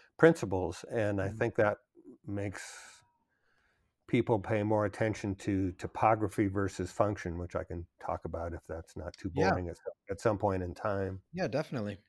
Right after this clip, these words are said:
Speaker 2: Yeah, I, I, uh, on that note, you know, this semester I had some of my, my,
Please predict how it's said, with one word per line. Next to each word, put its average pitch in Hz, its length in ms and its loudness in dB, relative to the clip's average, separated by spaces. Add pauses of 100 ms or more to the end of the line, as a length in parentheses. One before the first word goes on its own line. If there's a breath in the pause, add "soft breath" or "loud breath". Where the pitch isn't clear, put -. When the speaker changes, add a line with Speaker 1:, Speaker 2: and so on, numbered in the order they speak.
(340)
Speaker 2:
Yeah, 156 140 2
I, 170 40 4
I, 175 460 2
uh, 151 200 0
on 160 100 0
that 151 100 0
note, 160 220 2
you 147 80 -4
know, 139 100 -2
this 135 180 -4
semester 135 400 -2
I 113 200 0 (500 loud breath)
had 131 300 -4
some 151 120 -4
of 135 80 -2
my, 120 300 -2
my, 120 300 -6